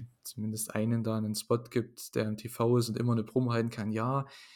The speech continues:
ich könnte ja im Turnier drin sein, ich könnte ja im Finale für jemanden reinkommen", so ungefähr.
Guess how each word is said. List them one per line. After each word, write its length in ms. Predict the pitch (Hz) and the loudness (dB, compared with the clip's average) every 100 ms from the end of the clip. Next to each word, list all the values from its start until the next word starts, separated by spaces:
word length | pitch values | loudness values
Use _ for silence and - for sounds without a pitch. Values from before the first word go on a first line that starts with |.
| - - | -20 -12
ich 140 | - | -6
könnte 260 | - 131 135 | 0 2 2
ja 120 | 127 | 0
im 120 | 127 | -2
Turnier 300 | 135 131 143 | 0 0 0
drin 220 | - 117 | 0 -4
sein, 200 | 104 101 | -4 -6
ich 120 | 104 | -6
könnte 240 | - 120 123 | 0 2 2
ja 100 | 120 | 2
im 120 | 123 | 0
Finale 460 | 120 120 123 127 123 | 2 4 4 4 0
für 120 | 120 | 0
jemanden 340 | 120 120 117 | 0 -2 -2
reinkommen", 460 | 110 117 120 107 101 | -2 -4 -4 -8 -10
so 80 | 101 | -12
ungefähr. 420 | 104 98 - | -14 -14 -16